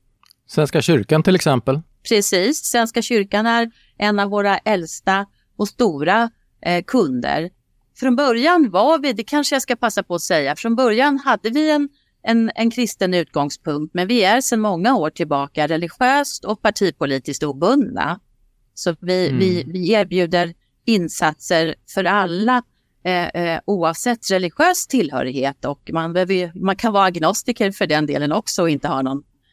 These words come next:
Speaker 2: det är ju många människor i vårt land som, som, som inte har någon, eh, specifik gudstro. Det man kan säga hos oss är väl att de som arbetar, många som, alltså vi ser på en helhet av människan och vi har liksom en,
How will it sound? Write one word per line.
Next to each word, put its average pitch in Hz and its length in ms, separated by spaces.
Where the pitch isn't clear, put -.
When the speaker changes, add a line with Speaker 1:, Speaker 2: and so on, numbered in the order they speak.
Speaker 2:
det - 60
är 156 40
ju 180 60
många 165 240
människor 147 360
i 156 40
vårt 214 260
land 139 240
som, 135 240
som, 143 320
som 151 220
inte 135 180
har 139 120
någon, 131 220
eh, 117 180
specifik 147 640
gudstro. 190 840
Det 233 100
man 254 120
kan 277 160
säga 233 300
hos 302 180
oss 214 220
är 190 100
väl 185 100
att 185 240
de 196 220
som 208 160
arbetar, 214 520
många 226 480
som, 208 260
alltså 208 200
vi 240 120
ser 208 220
på - 100
en 208 60
helhet 214 640
av 254 80
människan 180 540
och 175 80
vi 190 60
har 185 180
liksom 180 280
en, 175 160